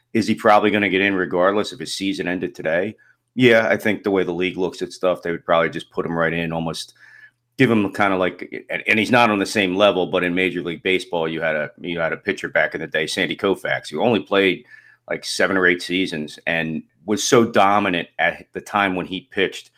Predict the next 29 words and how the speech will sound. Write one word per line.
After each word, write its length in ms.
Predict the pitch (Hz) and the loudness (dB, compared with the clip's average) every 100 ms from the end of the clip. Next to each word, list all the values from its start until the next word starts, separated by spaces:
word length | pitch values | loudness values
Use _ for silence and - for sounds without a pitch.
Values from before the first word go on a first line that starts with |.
| _ _ _ _ | _ _ _ _
and 140 | 101 104 | -2 2
then 100 | 131 | 4
retired 560 | 117 117 117 85 73 | 2 4 2 0 -4
for 140 | - 90 | -4 -4
his 100 | 87 | -2
own 160 | 92 | -4
health 300 | 82 90 90 | 0 -2 -2
and 240 | 87 82 82 - | -6 -10 -12 -12
his 140 | 85 | -6
own 140 | 87 85 | -6 -2
reasons. 440 | 87 92 82 69 - | -2 -2 -6 -12 -2
And 320 | 92 87 - _ _ _ _ | -2 -2 -6 _ _ _ _
you'd 140 | 101 - | -8 2
say, 160 | 98 | 4
"Well, 200 | 87 90 | 4 2
his 120 | 92 | 2
numbers 360 | 90 101 98 87 | 0 0 0 -2
don't 240 | 101 92 | -2 -2
match 280 | 95 98 - | 0 -2 -2
up 240 | 107 - - | -2 -2 -2
with 280 | 98 82 - | -4 -4 -8
all 240 | 101 98 95 | -4 -2 -2
the 80 | |
greats 400 | 92 95 95 92 | -2 0 0 0
and 180 | 87 82 | -4 -8
the 80 | 78 - | -10 -2
all-time 560 | 110 113 - 107 101 | 0 0 -2 -2 -2
strikeouts." 640 | 98 - 92 92 92 85 - | -4 0 2 2 0 -2 -2
And, 140 | 92 | -10